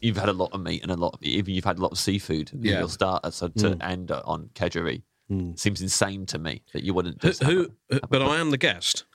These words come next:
Speaker 1: Yeah, yeah, no,
Speaker 2: Yeah.
Speaker 1: yeah, yeah, yeah. You are the guest, and obviously you can do what you like. I
Speaker 3: Mm.
Speaker 1: can't
Speaker 2: It's
Speaker 1: change
Speaker 2: Garth's,
Speaker 1: that,
Speaker 2: it's
Speaker 1: but
Speaker 2: Garth's Dream Restaurant, so Garth can pick whatever he likes.
Speaker 1: Yeah, yeah,
Speaker 2: I think kedgeree,
Speaker 1: sure,
Speaker 2: kedgeree
Speaker 1: but
Speaker 2: for
Speaker 1: I
Speaker 2: dessert
Speaker 1: would
Speaker 2: sounds
Speaker 1: say
Speaker 2: lovely. What a treat.
Speaker 1: you've already had, like, a seafood medley for your starter.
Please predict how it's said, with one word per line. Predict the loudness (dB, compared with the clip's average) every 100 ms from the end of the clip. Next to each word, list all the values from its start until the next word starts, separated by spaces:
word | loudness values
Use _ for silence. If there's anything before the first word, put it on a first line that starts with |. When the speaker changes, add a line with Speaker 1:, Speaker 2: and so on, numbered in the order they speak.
| _ -20 2
Speaker 1:
Yeah, | 6 6
yeah, | 6
no, | 4 4
Speaker 2:
Yeah. | 4 2
Speaker 1:
yeah, | 4
yeah, | 2
yeah. | 2 2
You | 4 4
are | 2
the | 2
guest, | 2 2 0
and | 4
obviously | 4 4 2 2
you | 4 4
can | 4 4
do | 2
what | 2
you | 2
like. | 2
I | 2
Speaker 3:
Mm. |
Speaker 1:
can't | 2 2 2
Speaker 2:
It's | 2
Speaker 1:
change | 4
Speaker 2:
Garth's, | 4 2 0
Speaker 1:
that, |
Speaker 2:
it's | 0
Speaker 1:
but | 2
Speaker 2:
Garth's | 2 0 -2
Dream | 0 0 0
Restaurant, | 0 -2 -4 -8 -10 -2
so | 0 2 0 -4 _ _
Garth | -2 0
can | -2
pick | -2 -2
whatever | -2 0
he | 0
likes. | 0 -2 -4 2
Speaker 1:
Yeah, | 4 4 0
yeah, | 2 4
Speaker 2:
I | 4
think | 0 0
kedgeree, | 2 4 4
Speaker 1:
sure, | 4 2
Speaker 2:
kedgeree | 2 2 2 0
Speaker 1:
but |
Speaker 2:
for | 2
Speaker 1:
I | 4
Speaker 2:
dessert | 4
Speaker 1:
would | 2
Speaker 2:
sounds | 2 2 2
Speaker 1:
say |
Speaker 2:
lovely. | 0 0 0
What | 0
a |
treat. | 0 0 0 2
Speaker 1:
you've | 2
already | 2 2
had, | 0 0
like, | 0 0
a |
seafood | 2 2 2 2 2
medley | 2 0 0
for | 0
your | 0
starter. | 2 2 2 0 0